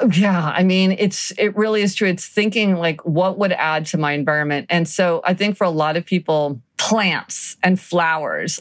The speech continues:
and, and people tap into big, different aspects of plants and flowers. So for some people, it's the smell. For some people, it's the, the kind of the feeling of life and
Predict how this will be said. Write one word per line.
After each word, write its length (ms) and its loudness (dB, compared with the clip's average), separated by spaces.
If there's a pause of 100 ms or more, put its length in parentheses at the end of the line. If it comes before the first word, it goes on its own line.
and, 280 2
and 160 2
people 260 0
tap 300 -2
into 160 2
big, 360 -2
different 300 0
aspects 460 -4
of 80 -2
plants 300 -4
and 100 -6
flowers. 340 -2
So 160 -2
for 140 -2
some 260 0
people, 320 0
it's 200 -6
the 100 0
smell. 580 -2
For 100 0
some 260 0
people, 500 0 (460)
it's 400 0
the, 340 2
the 160 0
kind 300 2
of 100 -2
the 80 0
feeling 400 0
of 140 -4
life 360 0
and 140 -2